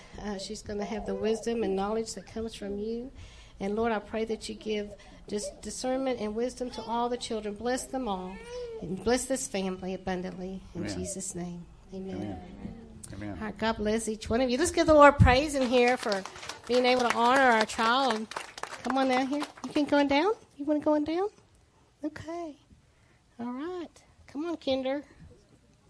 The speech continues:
Speaker 1: Congratulations. She's beautiful.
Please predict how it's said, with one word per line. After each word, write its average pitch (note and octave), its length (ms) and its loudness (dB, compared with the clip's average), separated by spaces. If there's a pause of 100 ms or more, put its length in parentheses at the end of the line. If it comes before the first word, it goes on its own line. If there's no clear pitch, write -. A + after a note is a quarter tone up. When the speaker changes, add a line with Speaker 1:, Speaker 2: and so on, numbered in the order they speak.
(3750)
Speaker 1:
Congratulations. G3 800 -6
She's G3 200 -14
beautiful. F#3+ 480 -8